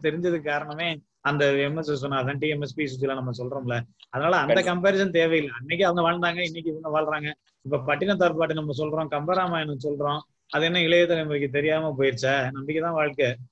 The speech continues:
Speaker 1: அதுக்காக இவங்க வேணும், கண்ணதாசனை தூக்கி விட இவங்க வேணும்ட்டுலாம் நம்ம ஒருத்தரை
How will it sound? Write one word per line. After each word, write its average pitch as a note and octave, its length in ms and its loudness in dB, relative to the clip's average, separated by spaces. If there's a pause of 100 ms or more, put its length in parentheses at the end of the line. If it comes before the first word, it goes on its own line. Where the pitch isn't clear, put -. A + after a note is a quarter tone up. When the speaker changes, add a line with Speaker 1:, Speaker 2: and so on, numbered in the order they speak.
(240)
Speaker 1:
அதுக்காக F3 440 4
இவங்க F3+ 380 2
வேணும், F3+ 460 2
கண்ணதாசனை D#3+ 540 0
தூக்கி E3 280 -4
விட E3 200 4
இவங்க D#3 260 -2
வேணும்ட்டுலாம் D#3+ 460 -2
நம்ம D3 360 -2
ஒருத்தரை C3+ 560 -2